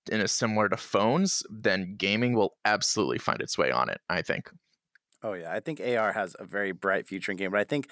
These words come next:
Speaker 2: it's kind of in the opposite place and problem that V R is right now. V R is amazing for gaming, and we're kinda struggling to figure out how to get it into our everyday life everywhere else,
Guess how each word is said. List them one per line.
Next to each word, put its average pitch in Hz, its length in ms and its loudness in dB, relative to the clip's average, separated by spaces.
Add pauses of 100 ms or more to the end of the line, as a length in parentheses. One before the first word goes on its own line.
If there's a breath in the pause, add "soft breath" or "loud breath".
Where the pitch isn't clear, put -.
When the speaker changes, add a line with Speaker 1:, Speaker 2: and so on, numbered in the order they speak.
(180 loud breath)
Speaker 2:
it's 135 140 0
kind 202 220 2
of 165 40 4
in 139 60 2
the 123 120 0
opposite 110 580 0
place 139 340 2
and 107 140 -6
problem 107 480 0
that 85 120 -4
V 95 160 -4
R 101 140 4
is 107 140 2
right 110 100 2
now. 113 160 0 (260 loud breath)
V 147 200 2
R 151 180 6
is 123 140 2
amazing 131 440 2
for 139 140 0
gaming, 101 540 -2 (240 loud breath)
and 120 180 2
we're 107 100 0
kinda 123 240 0
struggling 120 460 2
to 101 80 -4
figure 113 160 0
out 101 80 2
how 110 80 0
to 107 80 2
get 107 160 -2
it 101 140 -2
into 104 260 -4
our 95 120 2
everyday 107 440 0
life 90 340 -2
everywhere 101 420 2
else, 95 340 0